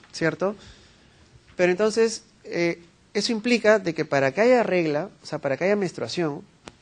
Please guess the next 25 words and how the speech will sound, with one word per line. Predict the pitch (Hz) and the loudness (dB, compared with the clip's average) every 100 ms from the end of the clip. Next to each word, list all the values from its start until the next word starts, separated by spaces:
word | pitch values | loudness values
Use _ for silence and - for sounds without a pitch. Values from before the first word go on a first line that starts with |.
| _ _ _ _ _ | _ _ _ _ _
tienen | 190 196 185 | 0 2 6
que | |
haber | 170 185 | 6 6
ciertos | 180 196 196 | 4 0 0
requisitos. | 180 151 135 233 143 127 - _ _ _ _ _ - | -4 -4 -6 -6 -8 -14 -20 _ _ _ _ _ -6
Por | 135 | -4
ejemplo, | 156 214 139 123 - - _ _ _ _ _ _ _ _ _ _ - | 0 0 0 -8 -14 -20 _ _ _ _ _ _ _ _ _ _ 0
tiene | 202 208 | 2 6
que | 190 | 6
haber | 202 | 6
un | 208 | 6
tracto | 208 208 | 4 4
de | 208 | 4
salida | 175 185 196 202 | 4 4 4 4
íntegro | 226 214 208 220 247 | 4 6 6 6 2
que | 180 | -2
conecte | 160 165 190 208 | -2 0 2 4
los | 185 | 4
genitales | 165 160 175 190 185 | 2 0 0 0 -2
internos | 165 185 196 | 2 2 2
con | 185 156 | 0 -2
el | |
exterior. | 147 - 156 208 156 - _ _ - | -2 0 2 2 0 -20 _ _ 0
Hay | 170 | 0
patologías | 180 180 160 156 180 185 233 - | 2 4 4 4 4 2 0 -8